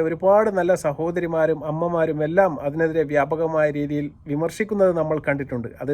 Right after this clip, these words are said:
തന്നെ നന്ന-, അവർ അവരെ ജീവിച്ചിട്ട് ആ ഒരു അനുഭവം കൊണ്ടാണ്. കാരണം വളരെ സാഹോദര്യത്തോടു കൂടിയും സൗഹൃദത്തോടു കൂടിയും എല്ലാം അങ്ങോട്ടും ഇങ്ങോട്ടും എല്ലാ ആഘോഷങ്ങളിലും പങ്കെടുത്തുകൊണ്ട് വളരെ സൗമ്യമായ രീതിയിലുള്ള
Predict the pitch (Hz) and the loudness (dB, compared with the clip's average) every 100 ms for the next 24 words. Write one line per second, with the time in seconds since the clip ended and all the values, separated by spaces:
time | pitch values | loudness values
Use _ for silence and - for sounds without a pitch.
0 | 151 156 160 160 160 160 180 180 190 170 | -2 -2 -2 0 0 0 0 0 -4 -2
1 | 175 196 196 196 190 180 - - - - | -2 -2 -6 -6 0 -2 -2 -14 -20 -8
2 | 160 180 185 165 170 180 202 202 175 147 | 2 2 4 0 0 2 2 4 2 -2
3 | 135 127 135 139 156 175 233 262 - 196 | -2 -2 -4 -4 -2 0 4 4 4 -2
4 | 196 196 185 185 180 175 165 165 156 156 | 2 0 2 -2 -2 -2 -2 -4 -6 -6
5 | - 160 151 190 175 175 156 156 147 147 | -4 -4 -2 -6 -6 -6 -4 -4 -4 -4
6 | 143 147 156 151 151 160 160 156 151 151 | -4 0 0 0 -2 -4 -4 -8 -4 -4
7 | 156 147 160 165 151 151 165 165 160 156 | -4 0 2 2 0 0 -2 -2 -4 -4
8 | 147 143 143 147 143 151 143 139 - - | -2 -2 -2 -6 -6 -6 -4 -4 -6 -18
9 | - - 185 214 240 226 202 208 202 196 | -20 -4 2 6 6 4 -2 0 4 4
10 | 175 175 175 165 160 | 2 0 0 2 0